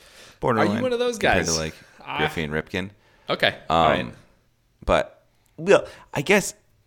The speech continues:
Speaker 1: the kind of, like, "Well, of course,"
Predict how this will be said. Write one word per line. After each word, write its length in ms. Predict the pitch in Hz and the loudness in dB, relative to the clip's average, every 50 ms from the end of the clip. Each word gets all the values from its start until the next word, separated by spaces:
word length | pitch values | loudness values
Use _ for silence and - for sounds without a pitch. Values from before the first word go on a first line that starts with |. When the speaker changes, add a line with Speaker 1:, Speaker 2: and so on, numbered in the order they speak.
| _ _ _ _ _ _ _ _ | _ _ _ _ _ _ _ _
Speaker 1:
the 420 | - 117 120 117 110 104 117 117 | -10 -10 -10 -10 0 4 4 4
kind 320 | 113 - - 120 113 120 123 | 4 2 -2 0 0 2 0
of, 160 | 123 113 101 | -2 -2 -2
like, 400 | 98 95 95 90 85 - - - _ _ _ _ - _ _ _ | -6 -2 0 0 -2 -2 -10 -20 _ _ _ _ -20 _ _ _
"Well, 380 | 226 233 226 202 190 185 - - | 0 4 6 6 6 4 4 2
of 340 | - 185 180 180 180 - | 0 0 0 -2 -4 -10
course," 960 | - - - - - - 208 202 185 185 185 196 208 214 - - - - - | -16 -16 -16 -14 -12 -8 -8 -6 -6 -6 -8 -8 -10 -12 -14 -14 -14 -14 -16